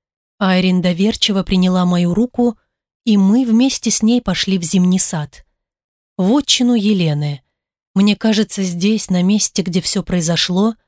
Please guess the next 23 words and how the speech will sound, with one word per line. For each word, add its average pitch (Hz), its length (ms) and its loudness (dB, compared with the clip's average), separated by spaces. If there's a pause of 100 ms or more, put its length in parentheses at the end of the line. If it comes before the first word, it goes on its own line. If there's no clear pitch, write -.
(300)
мне 254 220 4
будет 233 240 -2
легче 220 400 0
рассказать 170 480 -2
всё. 165 420 -2 (680)
«Здесь 214 360 -2
красиво». 165 680 -4 (440)
Айрин 190 420 0
закрутила 185 500 -2
головой 175 480 -2
во 170 100 -4
все - 220 -4
стороны, 160 680 -2 (280)
любовалась 208 540 0
цветами, 220 720 -2 (300)
некоторые 247 460 0
из 196 120 0
них 233 300 0
гладила 202 500 -2
кончиками 196 560 -2
пальца 208 480 -2
по 165 120 -12
бутонам 160 600 -4